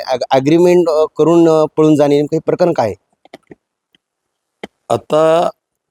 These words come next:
Speaker 2: ही दुर्दैवी घटना मुंबईमधील बोरिवली येथे, अ, घडून आलेली लक्षात आली. एक नवीन आयाम या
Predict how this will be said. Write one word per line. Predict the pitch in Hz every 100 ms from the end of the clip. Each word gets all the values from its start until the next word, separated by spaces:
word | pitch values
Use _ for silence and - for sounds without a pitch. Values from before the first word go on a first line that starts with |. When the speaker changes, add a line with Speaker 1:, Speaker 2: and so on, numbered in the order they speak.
| _ _ _ _ _ -
Speaker 2:
ही | 135 143 143 139 - _ - 120
दुर्दैवी | 104 110 110 131 139 139
घटना | 110 - 113 101 82 - _ _ _ _ _ _ 92
मुंबईमधील | 104 101 104 120 123 117 113 107 110
बोरिवली | 98 95 101 104 104
येथे, | 98 - 101 101 - _ _ _ _ _ 90
अ, | 90 85
घडून | 87 113 117
आलेली | 104 101 101 101 101 - _ _
लक्षात | 92 95 - 120 131
आली. | 101 90 123 _ _ _ _ _ _ _ _ -
एक | 156 147
नवीन | 131 135 165 175
आयाम | 147 143 143 117 - _ _ _ _ _ _ _ _ _ _ _ _ _ _ _ _ _ -
या | 110 120 123 123